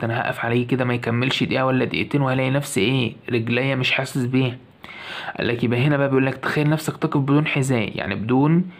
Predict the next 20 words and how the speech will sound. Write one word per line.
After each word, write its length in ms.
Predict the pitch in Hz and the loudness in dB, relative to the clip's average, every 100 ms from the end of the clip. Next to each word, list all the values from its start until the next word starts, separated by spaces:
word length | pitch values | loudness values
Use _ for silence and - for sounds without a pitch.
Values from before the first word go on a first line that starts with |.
| - | -16
شوز 340 | - - 135 139 | -4 2 4 4
أو، 120 | 117 123 - - | -2 -4 -8 -2
أو 140 | 131 | 2
جوارب، 460 | 131 127 147 131 104 - - | 2 4 4 2 0 -4 -10
بدون 300 | 95 95 123 | -4 0 0
شراب 500 | 139 135 135 127 120 - - | 0 0 2 2 0 -6 -4
على 220 | 123 165 | 0 2
الثلج. 540 | 175 175 - 139 104 107 - - - | 2 0 -2 0 0 -4 -10 -14 -10
تخيل 240 | - 120 | -4 -2
كده 180 | 123 131 | -2 0
إن 60 | 135 | 0
أنت 140 | 139 | 2
واقف 240 | 131 139 | 0 2
على 120 | 123 120 | 0 -2
الثلج 360 | 120 147 151 | 0 2 2
في 160 | 143 127 | 0 0
بيئة 280 | 143 127 131 | 2 2 2
باردة. 400 | 123 117 98 - - - - _ _ - - - - - - | 2 2 0 -4 -20 -20 -20 _ _ -20 -18 -16 -16 -18 -12
بعد 320 | - 143 143 147 | -2 0 2 2
د-، 180 | 147 | 0